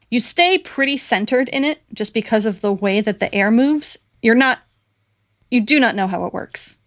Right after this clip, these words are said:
but it does. Um, and, uh, you end up on the other side. You cannot see one another. You end, you ended up in totally different areas. Uh,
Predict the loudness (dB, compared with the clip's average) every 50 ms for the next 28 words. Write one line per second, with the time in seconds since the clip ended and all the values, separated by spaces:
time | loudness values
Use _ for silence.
0 | _ -2 -2 -2 -2 -6 -6 -8 -8 -6 -6 -6 -8 -8 _ _ _ _ _ _
1 | _ _ _ _ _ -2 0 0 0 0 -2 -4 -4 -6 _ _ _ _ _ _
2 | _ _ _ _ _ _ _ _ _ _ _ _ _ _ _ _ _ _ _ -2
3 | 0 0 2 0 0 0 -2 -2 -2 -2 -2 -2 -4 -4 -6 _ _ _ _ _
4 | _ -2 0 0 0 0 0 -2 -4 -4 -6 _ _ _ _ _ _ _ _ _
5 | _ _ _ _ _ _ _ _ _ _ 0 0 0 2 2 2 2 4 2 2
6 | 0 -2 -6 -6 -4 -4 -4 -4 -4 -4 -4 -4 -4 -4 -2 -2 -4 -4 -6 -8
7 | -10 _ _ _ _ _ _ _ _ _ _ _ _ _ _ _ _ _ _ _
8 | _ _ _ _ _ _ _ 0 2 2 2 0 -2 -2 0 2 2 2 2 0
9 | -2 -4 -2 0 0 -2 -2 -2 -2 -4 -4 -4 -4 -6 -8 -8 -10 -12 _ _
10 | _ _ _ _ _ _ _ -2 -2 0 2 2 0 0 0 -2 -2 0 0 0
11 | 2 0 0 0 -2 -2 -2 -2 -6 -6 -6 -6 -4 -2 -2 0 0 -2 -2 -4
12 | -4 -6 -6 -4 -4 -4 -4 -4 -6 -6 -6 -6 -8 -8 -12 -20 _ _ _ _
13 | _ _ _ _ _ _ _ _ _ _ _ _ _ _ _ _ _ _ _ _
14 | _ _ _ _ _ _ _ _ _ _ _ -14 -12 -10 -8 -8 -8 -8